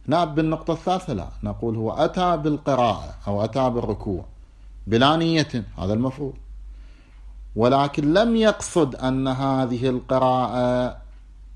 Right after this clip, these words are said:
الخالية من النية هي جزء من الصلاة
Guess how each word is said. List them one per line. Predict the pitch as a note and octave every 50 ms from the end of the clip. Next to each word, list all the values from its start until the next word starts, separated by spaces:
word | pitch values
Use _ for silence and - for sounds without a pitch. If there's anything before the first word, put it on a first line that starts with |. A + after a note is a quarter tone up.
| - - -
الخالية | A#2+ A#2+ A#2+ A2+ - - C3 B2+ B2 B2 B2 A#2+ B2 B2 B2 B2
من | A#2+ B2 B2
النية | B2 A#2+ A#2+ B2+ D#3 F#3+ G#3 G3 F#3 F3 D3+ C#3 - - - - - - -
هي | B2+ B2 B2 B2
جزء | A2+ C3+ A#2 A2+ B2+
من | G#2 F#2+ F2+
الصلاة | E2+ E2 - - D#2 C#2+ C#2+ -